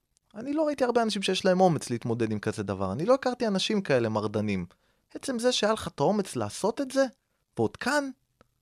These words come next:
אתה הולך להיות סטנדאפיסט גדול. אני אין לי ספק לגבי זה, אני רוצה שתבוא קבוע כל שבוע."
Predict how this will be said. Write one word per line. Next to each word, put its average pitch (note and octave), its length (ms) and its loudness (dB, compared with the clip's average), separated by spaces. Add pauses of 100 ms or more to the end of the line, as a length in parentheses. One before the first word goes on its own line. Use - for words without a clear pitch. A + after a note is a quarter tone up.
(460)
אתה - 100 -4
הולך C4 160 -2
להיות B3+ 120 -6
סטנדאפיסט A3 420 -6
גדול. G#3 340 2 (460)
אני D#3 120 0
אין B3 80 2
לי C4+ 60 -2
ספק - 360 -4
לגבי A#2 340 0
זה, G#2+ 140 -2
אני A2 120 -2
רוצה C#3+ 180 -4
שתבוא G#3+ 340 0
קבוע C#3+ 360 0
כל C3 180 -4
שבוע." A2+ 300 -6